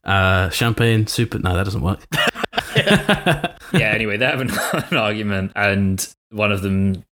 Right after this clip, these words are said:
Speaker 2: says, "Why can't we go backwards for once? Backwards really fast, fast as we can. Really put the pedal to the metal. You know, Bill and Ted did it." Which basically makes Parzival realise that he should try and go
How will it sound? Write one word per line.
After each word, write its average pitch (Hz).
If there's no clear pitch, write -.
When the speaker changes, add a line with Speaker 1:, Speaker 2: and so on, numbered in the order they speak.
Speaker 2:
says, 90
"Why 107
can't 107
we 104
go 95
backwards 95
for 92
once? 92
Backwards 101
really 98
fast, 98
fast 117
as 101
we 101
can. 92
Really 123
put 123
the 101
pedal 104
to -
the 95
metal. 98
You 104
know, 90
Bill 110
and 95
Ted 101
did -
it." 101
Which 135
basically 107
makes -
Parzival 98
realise 92
that 95
he 98
should 92
try 92
and 90
go 90